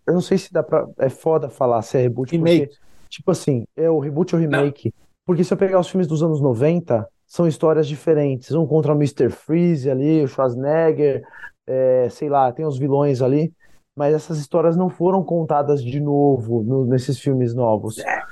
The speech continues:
Speaker 3: é que
Speaker 1: Tem a
Speaker 3: aqui
Speaker 1: origem, o filme de origem, aí tudo bem. Eu falo assim, ó, os caras tão reco-, fazendo um remake, um reboot da filme, do, da
Speaker 3: É.
Speaker 1: filmagem de origem. Tipo, o novo Batman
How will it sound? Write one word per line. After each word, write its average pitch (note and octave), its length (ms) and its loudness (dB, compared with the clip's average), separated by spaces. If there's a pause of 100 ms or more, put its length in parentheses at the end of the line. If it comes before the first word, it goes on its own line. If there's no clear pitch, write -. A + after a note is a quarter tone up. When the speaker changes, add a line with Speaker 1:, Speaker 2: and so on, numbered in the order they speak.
(300)
Speaker 3:
é A3+ 60 0
que A3 180 -10
Speaker 1:
Tem G#3+ 160 0
a G#3+ 60 -2
Speaker 3:
aqui G#3 180 0
Speaker 1:
origem, F3 380 -2
o - 40 -10
filme G#3 220 0
de D#3+ 120 -2
origem, F#3 420 0
aí F3+ 140 2
tudo F3 180 -8
bem. E3+ 240 2
Eu D3+ 80 -2
falo D3+ 180 0
assim, D#3+ 240 -6
ó, C3+ 40 0
os A#2 80 -4
caras D3 240 0
tão D#3+ 160 -2
reco-, D3 420 0
fazendo C#3 260 -2
um C#3 40 0
remake, D3 420 0
um E3 40 2
reboot D3 520 0
da D#3+ 100 2
filme, D#3 280 0
do, C3+ 140 0 (120)
da A#2 140 -2
Speaker 3:
É. - 20 0
Speaker 1:
filmagem B2 380 0
de C3+ 100 -4
origem. C#3 320 2
Tipo, - 220 -4
o B2+ 240 0
novo C#3+ 320 2
Batman C3+ 640 0